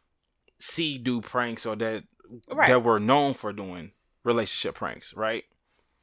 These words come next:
Speaker 1: But I'm just saying now it's just, like, it's so many different people doing relationship pranks. You know what I'm saying? Not saying it's a bad thing or anything like that.
Speaker 2: Probably why you don't pay attention to 'em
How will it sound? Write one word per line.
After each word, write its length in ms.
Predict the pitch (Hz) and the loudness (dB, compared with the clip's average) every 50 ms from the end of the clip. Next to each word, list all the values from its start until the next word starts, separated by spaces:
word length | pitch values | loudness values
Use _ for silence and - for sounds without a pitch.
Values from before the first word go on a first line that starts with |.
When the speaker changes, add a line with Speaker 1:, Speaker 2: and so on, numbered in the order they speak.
| _ - _ | _ -10 _
Speaker 1:
But 100 | - 120 | 2 4
I'm 100 | 131 131 | 4 4
just 120 | 127 123 - | 2 0 0
saying 220 | 139 120 104 101 | 0 0 0 0
now 300 | 110 123 139 139 135 123 | 0 2 2 2 2 2
it's 100 | 113 101 | 0 0
just, 220 | 110 113 107 - | -2 -2 -2 0
like, 240 | 120 110 107 104 92 - | 0 0 0 0 -2 -6
it's 120 | - - | -8 -8
so 240 | - - 131 120 117 | -2 0 2 2 2
many 260 | 113 117 117 113 110 | 0 0 -2 -2 -2
different 540 | 101 101 117 123 117 - 120 110 107 - - | -2 0 2 2 2 0 -2 -6 -6 -6 -8
people 320 | - 131 120 107 107 104 104 | -10 -10 -10 -8 -8 -8 -6
doing 460 | 104 110 104 104 98 92 95 90 - _ _ - - _ _ _ | -6 -6 -4 -4 -6 -8 -10 -12 -14 _ _ -20 -20 _ _ _
relationship 600 | 110 117 120 135 147 147 135 117 - - 85 - | -4 -2 -2 -2 -2 -4 -6 -6 -6 -6 -6 -6
pranks. 440 | - 98 67 - - - - - _ _ _ _ _ _ _ | -8 -8 -10 -10 -12 -18 -20 -20 _ _ _ _ _ _ _
You 120 | _ 120 113 | _ -6 -4
know 80 | 113 | -4
what 60 | 107 | -4
I'm 60 | 107 101 | -4 -6
saying? 260 | - 107 104 101 107 | -6 -8 -8 -2 0
Not 140 | 143 185 - | 0 2 2
saying 160 | 190 151 135 | 2 0 0
it's 120 | 117 - | 0 -2
a 40 | 104 | -4
bad 300 | 85 98 98 104 101 - | -6 -4 -4 -4 -4 -4
thing 220 | 107 101 101 98 | -6 -6 -6 -6
or 60 | 98 85 | -6 -6
anything 380 | 90 101 95 92 - 92 92 | -6 -8 -10 -10 -10 -12 -10
like 180 | 90 87 82 - | -12 -12 -10 -6
that. 260 | - - 120 101 - | -4 -2 -2 -4 -4
Speaker 2:
Probably 400 | - 320 330 277 208 185 180 185 _ _ | -6 -8 -10 -10 -14 -16 -18 -20 _ _
why 280 | - 151 151 160 160 160 | -20 -14 -10 -8 -8 -8
you 180 | 156 151 156 151 | -8 -12 -16 -16
don't 160 | 156 147 131 | -16 -16 -14
pay 180 | - 156 147 | -12 -12 -12
attention 440 | 127 123 - - 196 202 - 147 131 - | -12 -12 -10 -12 -12 -12 -12 -16 -16 -14
to 180 | - 143 135 | -14 -14 -14
'em 120 | 131 131 | -14 -16